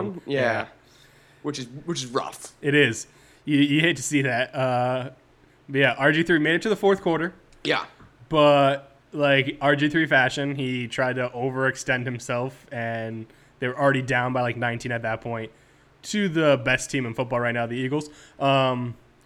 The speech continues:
Speaker 2: just wanna throw that out there. Jury's in. Uh, <laughs>
Speaker 1: Okay.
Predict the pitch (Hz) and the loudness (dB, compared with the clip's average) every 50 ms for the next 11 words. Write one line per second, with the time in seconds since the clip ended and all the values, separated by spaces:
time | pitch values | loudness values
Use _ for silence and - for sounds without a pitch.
0 | _ - - 123 - - 110 107 101 - 117 107 107 110 104 101 101 - 117 123 | _ -18 -16 -16 -12 -10 -10 -10 -8 -8 -6 -6 -6 -6 -6 -8 -10 -10 -12 -14
1 | 139 - - - - - _ _ _ _ _ _ _ _ _ _ - 143 123 117 | -14 -12 -14 -14 -14 -16 _ _ _ _ _ _ _ _ _ _ -2 -2 0 0
2 | 117 113 110 113 123 120 _ _ - - 107 104 104 101 110 160 - - - - | -2 -6 -8 -10 -10 -14 _ _ -12 -10 -8 -8 -8 -8 -8 -10 -12 -16 -16 -14
3 | - - - - - - - - 151 139 - - - | -14 -14 -14 -14 -16 -14 -10 -8 -8 -8 -6 -6 -6